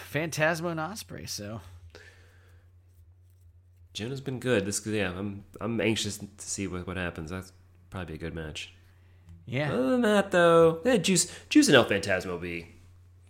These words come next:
Speaker 2: some-, something will be there.
Speaker 1: Yeah,
Speaker 2: A little,
Speaker 1: Bull-
Speaker 2: little, little B C derby.
Speaker 1: Yeah,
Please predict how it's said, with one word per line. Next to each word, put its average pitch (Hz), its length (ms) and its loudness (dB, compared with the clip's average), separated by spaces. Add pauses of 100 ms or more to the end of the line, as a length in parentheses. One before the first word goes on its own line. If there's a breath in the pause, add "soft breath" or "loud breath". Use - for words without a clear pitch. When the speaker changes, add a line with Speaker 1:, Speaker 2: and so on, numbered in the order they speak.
(100)
Speaker 2:
some-, 202 200 2
something 151 280 2
will 95 80 0
be 92 100 -2
there. 104 120 4
Speaker 1:
Yeah, 135 40 2
Speaker 2:
A 127 40 2
little, 98 160 4
Speaker 1:
Bull- 139 300 6
Speaker 2:
little, 87 120 -10
little 131 240 0
B 117 140 0
C 107 180 0
derby. 101 400 2 (100)
Speaker 1:
Yeah, 127 220 -2